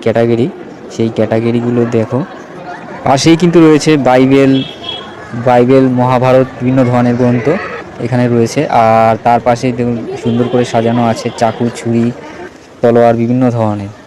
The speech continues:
তোমরা দেখো ভেতরটা, আমি ঘুরে ঘুরে দেখানোর চেষ্টা করব, তা তোমরা দেখতে থাকো। অসাধারণ একটি সুন্দর জায়গা কলকাতার বুকে। তো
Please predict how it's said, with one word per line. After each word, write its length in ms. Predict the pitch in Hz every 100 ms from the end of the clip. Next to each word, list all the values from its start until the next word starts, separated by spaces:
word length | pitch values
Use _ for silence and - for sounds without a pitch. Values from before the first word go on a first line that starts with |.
| - - - -
তোমরা 220 | - 120 120
দেখো 280 | 113 110 131
ভেতরটা, 460 | 117 110 117 - 127 - -
আমি 160 | 117 113
ঘুরে 220 | 113 127 120
ঘুরে 180 | 127 123
দেখানোর 360 | 110 117 120
চেষ্টা 260 | - 113 123
করব, 260 | 120 117 117 180 - - - - -
তা 100 | - 113
তোমরা 260 | 117 117 117
দেখতে 260 | 117 -
থাকো। 260 | 123 113 - - - - - - - - - - - - - - - - - - - - - - - - - - - -
অসাধারণ 440 | 120 113 123 127 123
একটি 220 | 117 127
সুন্দর 340 | - 117 120 113
জায়গা 340 | 117 110 120 185 - - -
কলকাতার 440 | - 113 117 117 113
বুকে। 280 | 113 110 175 - - - - - - - - - - - - - - - -
তো 100 | -